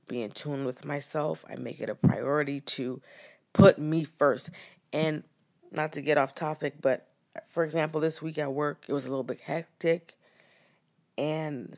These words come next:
a lot of things were going on. And in the midst of all that chaos, I found myself saying, "No, I'm not gonna let,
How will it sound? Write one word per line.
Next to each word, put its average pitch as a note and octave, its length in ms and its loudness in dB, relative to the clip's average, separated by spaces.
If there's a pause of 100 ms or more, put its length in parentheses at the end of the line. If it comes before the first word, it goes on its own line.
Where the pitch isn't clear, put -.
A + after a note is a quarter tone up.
(120)
a - 60 -6
lot C3+ 80 0
of C3+ 80 -2
things D3+ 180 -2
were D3 80 -8
going D#3 300 4
on. D#3+ 320 -4 (920)
And D#3 100 0
in F3+ 100 6
the F3 60 4
midst G3+ 300 2
of D#3+ 240 2
all C3 200 2
that D3+ 180 0
chaos, D3 720 -2 (2000)
I C#3+ 100 2
found D#3+ 320 4
myself B2+ 640 -2
saying, C3 420 -4
"No, F3+ 300 -6
I'm B2+ 120 -10
not C3 240 -6
gonna E3+ 180 -6
let, D#3+ 320 -4